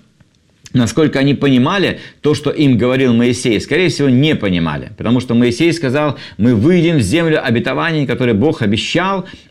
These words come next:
и там будем поклоняться Богу, и там будет славить Его» и так далее. И их желание, их решение, и вы можете прочитать об этом в Библии, было постоянно: «Дай нам много еды,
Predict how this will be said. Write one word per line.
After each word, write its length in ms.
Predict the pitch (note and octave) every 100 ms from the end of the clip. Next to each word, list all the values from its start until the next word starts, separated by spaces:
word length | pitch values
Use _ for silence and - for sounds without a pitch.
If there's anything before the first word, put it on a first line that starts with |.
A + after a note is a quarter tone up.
| -
и 100 | D3+
там 480 | - F3+ G3 F#3 D3
будем 320 | F3 E3 C#3+
поклоняться 800 | D#3 C#3+ C3 B2+ D3 D#3 - B2
Богу, 600 | F2 E2+ D#3 D#3 F#2 D#2 -
и 100 | A2
там 280 | F#2+ D#3 D#3+
будет 300 | C3+ C3 B2
славить 580 | - - C#3 D#3 C3+ -
Его» 180 | A2+ G#2
и 60 | F#2
так 180 | F#2+
далее. 300 | G#2+ A2 D2 - - -
И 140 | B2+ C3+
их 360 | C3+ A#3 A3 B2+ - _ _ -
желание, 680 | F#2 C3+ C#3+ B2 D3+ D#3+ - -
их 240 | F#3 -
решение, 640 | A#2 C#3 - A2 A2+ C#3+ -
и 80 | A#2+
вы 80 | A#2
можете 280 | A#2+ A2+ G#2
прочитать 420 | A2+ - B2+ A2
об 100 | G#2+
этом 260 | A2+ G2+ - - -
в 120 | F#2+
Библии, 340 | A2 F3 C#3+
было 300 | G#2 C3+ E3+
постоянно: 840 | - C3+ - A#2 B2 D#3+ E3 D#3 - - - -
«Дай 280 | A#2+ C3+ A#2+
нам 320 | G#2 A#2 G#2
много 420 | G2 G#2+ B2+ F#2+
еды, 580 | F2 F2+ E2+ F#3 F#3+